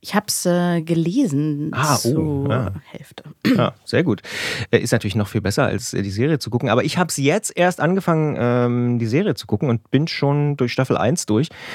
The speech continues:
Speaker 2: Und das ist total irre, weil ja sehr, sehr spannend, also in der Serie auch erzählt wird, wie sozusagen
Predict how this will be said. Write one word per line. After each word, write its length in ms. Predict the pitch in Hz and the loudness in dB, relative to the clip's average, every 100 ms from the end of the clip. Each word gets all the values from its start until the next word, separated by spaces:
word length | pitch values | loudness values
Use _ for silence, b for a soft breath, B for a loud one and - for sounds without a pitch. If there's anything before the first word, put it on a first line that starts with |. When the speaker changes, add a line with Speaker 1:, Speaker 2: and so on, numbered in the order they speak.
| B B | B B
Speaker 2:
Und 120 | 117 | 0
das 60 | |
ist 100 | 131 | 2
total 300 | 143 - 135 | 0 2 0
irre, 340 | - 196 156 180 B B B B _ - | 2 2 2 0 B B B B _ -4
weil 720 | 113 107 135 147 147 151 147 _ _ _ | 0 2 2 2 2 0 -4 _ _ _
ja 300 | 127 120 120 | 0 2 2
sehr, 320 | 117 104 131 | -2 0 0
sehr 160 | 160 143 | 2 0
spannend, 440 | 135 - 117 156 | -2 0 2 2
also 140 | 131 113 | -2 -2
in 80 | 113 | 0
der 120 | 110 | 0
Serie 400 | 110 170 175 104 | 2 0 2 0
auch 100 | 107 | 0
erzählt 380 | 98 - 151 139 | -2 0 0 0
wird, 320 | 117 127 120 | 0 0 0
wie 140 | 120 | 0
sozusagen 840 | 120 117 - 110 113 113 117 120 | 0 -4 -2 0 0 2 0 -2